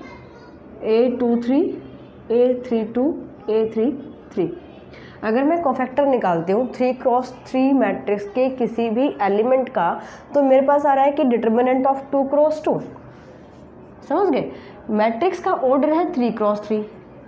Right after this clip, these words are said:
और cofactor निकाल रहे हैं हम, वो आ रहा है हमारा two cross टू। That means अगर हमारे पास matrix एन order की है और इसका, इसके में adjoint के लिए मैं अगर cofactor निकालूंगी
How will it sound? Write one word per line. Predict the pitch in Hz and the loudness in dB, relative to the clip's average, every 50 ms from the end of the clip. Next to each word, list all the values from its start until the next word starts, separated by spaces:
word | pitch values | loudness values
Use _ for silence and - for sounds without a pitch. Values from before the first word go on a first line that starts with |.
| - - - - - - | -20 -20 -20 -16 -8 -4
और | 220 220 226 | -4 -2 -2
cofactor | 226 240 233 240 277 277 277 - 359 349 | 0 -2 -2 0 -2 -4 -2 -2 0 2
निकाल | 339 349 339 330 311 320 330 320 | 2 2 4 4 4 4 4 4
रहे | 339 330 | 2 2
हैं | 330 | 2
हम, | 339 359 349 349 - - - | 2 0 0 -2 -6 -10 -6
वो | - 220 247 277 | -4 0 2 4
आ | 277 285 | 4 4
रहा | 285 285 | 4 2
है | 302 311 | 2 2
हमारा | 294 285 285 294 311 349 349 - - - - - - - - - - - - | 0 0 0 0 0 -2 -2 -6 -12 -16 -18 -20 -20 -20 -20 -20 -18 -8 -2
two | 262 254 240 | 0 0 0
cross | 214 - 233 226 226 226 233 | 0 0 0 0 0 -2 -2
टू। | - 226 226 226 - - - - - - - 190 | -2 -4 -4 -4 -8 -12 -14 -16 -16 -10 -4 0
That | 180 - - - 269 | 2 2 2 2 2
means | 294 320 339 349 339 349 - - - - - - - - | 2 4 4 4 4 2 -4 -8 -14 -20 -20 -20 -10 -4
अगर | - 233 233 247 285 311 | 0 0 2 2 2 2
हमारे | 302 285 294 294 302 | 4 4 4 4 4
पास | 311 330 311 320 | 2 2 0 2
matrix | 285 247 240 233 - 285 294 294 - - - - - - - | 2 2 2 2 0 -2 -2 -2 -4 -10 -12 -12 -8 -4 -2
एन | 233 277 320 | 0 2 4
order | 320 277 269 254 285 | 4 4 4 4 2
की | 277 - 269 277 | 2 0 0 0
है | 247 214 175 202 285 - - - - - - | 0 0 -2 -2 -4 -8 -14 -18 -14 -6 0
और | 240 254 247 - - | 0 0 0 0 -2
इसका, | 254 254 254 - - - 302 320 | -4 -4 -4 -4 -2 0 2 2
इसके | 311 - 262 285 285 285 - 311 | 2 2 0 0 -2 0 0 0
में | 311 320 311 | 2 2 2
adjoint | - 240 233 220 220 269 285 302 294 294 | 2 2 0 2 4 4 4 4 2 0
के | - 302 294 | 0 2 2
लिए | 269 294 294 | 2 2 2
मैं | 294 302 294 | 2 2 2
अगर | 285 285 277 | 2 2 2
cofactor | 277 240 202 - 220 208 - - 311 | 0 0 -2 -2 -4 -2 2 2 2
निकालूंगी | 311 285 233 - 190 170 175 175 185 214 | 4 4 2 0 0 0 0 0 0 -2